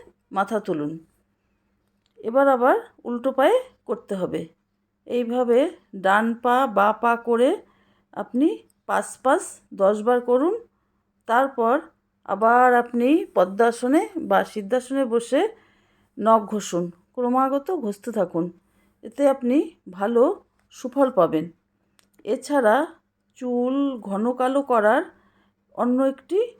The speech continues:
উপায় আছে। মাসে একবার একদম কচি ডাবের জল মাথায় ম্যাসেজ করবেন। মাথায় ম্যাসেজ করার পর আপনি তিরিশ সেকেন্ড বা এক মিনিট রাখবেন,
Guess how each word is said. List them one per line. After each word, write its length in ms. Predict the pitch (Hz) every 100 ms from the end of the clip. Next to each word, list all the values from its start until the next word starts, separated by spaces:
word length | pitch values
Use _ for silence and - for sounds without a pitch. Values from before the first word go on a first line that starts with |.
| -
উপায় 300 | 269 262 202
আছে। 300 | 165 - 180 170 _ _ _ _ _ _ _ _
মাসে 480 | 214 214 240 - 233 262 330 _ _ - 233
একবার 380 | 240 220 214 220 349 - _ _ _ _
একদম 480 | 233 226 220 294 311 320 302
কচি 420 | 240 247 - 254 269
ডাবের 380 | 226 208 208 247 196
জল 280 | 240 233 240 381 - _
মাথায় 460 | 202 190 196 226 392 440 -
ম্যাসেজ 320 | 208 214 233 -
করবেন। 340 | 175 151 156 175 _ _ _ _ _ _ _ _ _ -
মাথায় 460 | 214 220 - 262
ম্যাসেজ 300 | 226 196 262 -
করার 280 | 285 285 277
পর 160 | 247 240
আপনি 280 | 240 233 302 - _ _
তিরিশ 280 | 220 226 233
সেকেন্ড 420 | 240 233 262 302 330 - _ _ _ _ _
বা 200 | - 208 220 - -
এক 160 | 226 -
মিনিট 400 | 233 254 302 320 - _ _ -
রাখবেন, 460 | 214 214 196 202